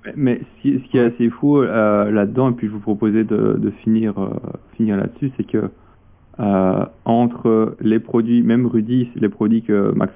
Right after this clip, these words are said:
Over propose et les produits qu'on peut croiser dans la majorité des, des magasins, ben, la majorité des magasins, euh, qu'on peut trouver comme ça un peu à gauche à droite, surtout en Belgique,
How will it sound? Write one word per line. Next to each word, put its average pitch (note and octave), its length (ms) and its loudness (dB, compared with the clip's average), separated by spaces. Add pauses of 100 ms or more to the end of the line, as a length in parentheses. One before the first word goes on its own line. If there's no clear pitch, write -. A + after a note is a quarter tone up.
Over G#2 300 -2
propose A2+ 360 0 (120)
et G#2+ 80 0
les A2+ 100 2
produits A2+ 400 0
qu'on A2 160 -4
peut G#2 140 -6
croiser G#2+ 320 -2
dans G#2 160 -2
la G2 200 -2 (440)
majorité A#2 800 2
des, G#2+ 420 -2
des G#2+ 160 -2
magasins, G2+ 680 0 (1400)
ben, G#2 420 -2
la G2+ 100 0
majorité G2+ 440 2
des G2+ 100 0
magasins, G2+ 600 2
euh, G2 560 0
qu'on G2 160 -6
peut - 140 -6
trouver G2+ 220 -2
comme F#2+ 220 -2
ça G#2+ 160 -2
un G2 40 0
peu - 160 -2
à G2 60 -2
gauche F#2+ 220 -4
à G2+ 80 0
droite, C3 240 -2
surtout G#2+ 240 -2
en F#2+ 80 2
Belgique, F#2+ 440 -2